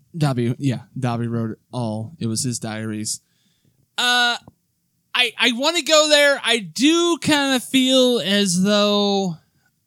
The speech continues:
I could, uh, do things that you're not supposed to do there. Like,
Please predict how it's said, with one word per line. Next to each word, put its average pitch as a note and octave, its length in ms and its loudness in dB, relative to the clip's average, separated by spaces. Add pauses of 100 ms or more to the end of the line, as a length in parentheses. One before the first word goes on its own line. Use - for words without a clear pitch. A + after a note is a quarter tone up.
(160)
I F3 460 -4 (100)
could, F3 1040 -2 (1500)
uh, C#3+ 840 -2 (1500)
do D4+ 340 4
things C4 420 -2
that A3 100 0
you're G#3 140 -2
not G3+ 120 -2
supposed G3 260 -2
to D3+ 60 0
do C#3 200 -2
there. A#2+ 340 -10 (100)
Like, D3+ 360 -2